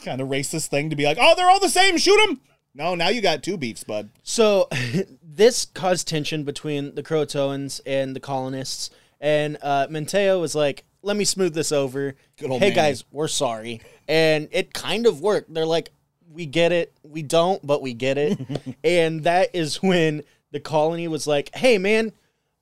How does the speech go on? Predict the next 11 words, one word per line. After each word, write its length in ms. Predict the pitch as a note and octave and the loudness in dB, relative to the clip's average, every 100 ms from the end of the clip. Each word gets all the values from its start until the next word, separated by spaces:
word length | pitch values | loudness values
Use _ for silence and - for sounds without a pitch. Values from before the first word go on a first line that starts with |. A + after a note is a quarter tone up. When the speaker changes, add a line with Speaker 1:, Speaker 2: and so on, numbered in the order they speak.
| _ | _
Speaker 2:
you're 220 | D#3 G#3 | -4 -2
the 80 | A#3 | 0
Lord 260 | F3+ F3 G#3+ | 2 4 4
of 120 | G3 | 6
Roanoke 520 | B3 A#3+ A3+ E3+ D3 | 4 6 6 2 0
now." 400 | E3 D#3+ C3+ A#2 - | -2 -2 -2 -4 -4
And 360 | E3 E3 D#3 - _ | -2 0 -2 -10 _
then 440 | C#3+ G3 F#3+ F3+ | -4 0 0 -2
everyone 380 | D3+ D3 D3 C#3+ | -4 -4 -4 -6
was 140 | C#3 C#3+ | -6 -4
like, 240 | C3+ | -6